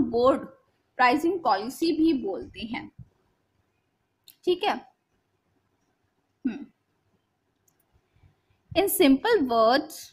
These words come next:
under this, uh, policy, price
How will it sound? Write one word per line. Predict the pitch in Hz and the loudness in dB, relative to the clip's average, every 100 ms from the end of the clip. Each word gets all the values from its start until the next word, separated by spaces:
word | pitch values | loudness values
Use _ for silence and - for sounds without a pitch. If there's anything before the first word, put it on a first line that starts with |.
| _ _ _ _ | _ _ _ _
under | 254 247 359 | 2 4 2
this, | 277 294 494 - - _ 233 | 2 2 0 0 -14 _ 4
uh, | 240 240 240 | 4 4 4
policy, | 202 214 247 262 262 392 - _ _ _ 262 | 4 2 -2 -2 -2 -4 -10 _ _ _ 4
price | 240 254 440 | 6 6 4